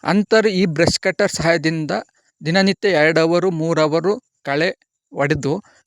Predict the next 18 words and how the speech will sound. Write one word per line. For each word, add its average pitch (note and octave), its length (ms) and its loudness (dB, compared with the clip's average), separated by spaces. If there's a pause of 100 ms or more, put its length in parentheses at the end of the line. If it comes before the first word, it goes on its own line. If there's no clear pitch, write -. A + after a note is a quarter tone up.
ಕಳೆ E3 160 0
ಕಂಟ್ರೋಲ್ D#3+ 420 0
ಮಾಡ್ತಾರೆ. C3+ 500 -2 (140)
ಅದರಿಂದ F3 460 0
ಅವರ E3+ 220 4 (120)
ತೋಟ, E3 280 -2
ಜಮೀನುಗಳು E3 680 2
ಸಹ G3 240 2 (320)
ಬಹಳ C#3+ 200 2
ಕ್ಲೀನಾಗಿರ್ತೈತೆ D3+ 760 -2
ಸ್ನೇಹಿತರೆ. - 400 -10 (460)
ನೋಡ್ರಿ, E3+ 300 0 (600)
ಬ್ರಷ್ D#3+ 200 0
ಕಟರಿಂದ F#3+ 540 -4 (540)
ಕಳೆ E3+ 280 -2 (100)
ಎಲ್ಲ D3 200 -2
ಪೂರ್ತಿ F3 400 -2
ತೆಗ್ಸಿದ್ದೀನಿ. D3 600 -2